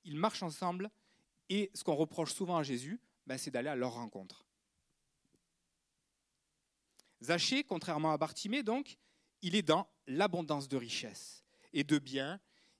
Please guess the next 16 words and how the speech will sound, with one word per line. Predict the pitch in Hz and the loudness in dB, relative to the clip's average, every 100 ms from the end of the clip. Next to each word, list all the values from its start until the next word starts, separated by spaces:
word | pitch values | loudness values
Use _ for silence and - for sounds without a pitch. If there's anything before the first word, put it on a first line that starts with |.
| - | -12
Il | 127 | -8
a | 127 | -4
sûrement | - 156 156 | -2 2 4
une | 151 | 2
belle | 123 131 147 | 2 4 4
maison | 165 180 220 | 4 2 2
d'ailleurs. | 190 180 202 214 - _ _ _ _ _ - | 2 4 2 0 -8 _ _ _ _ _ 0
Il | 165 | 4
ne | 180 | 4
manque | 175 170 | 4 2
de | 151 | 2
rien | 156 156 202 | 2 0 -2
matériellement. | 156 - 147 143 127 139 175 - _ _ _ _ _ - | -2 -4 -4 -4 -2 -2 -6 -8 _ _ _ _ _ 0
Mais | 131 | 0
quelle | - 190 170 | 2 0 0
sécheresse, | 170 151 143 147 139 - - | -6 -6 -8 -10 -12 -14 -20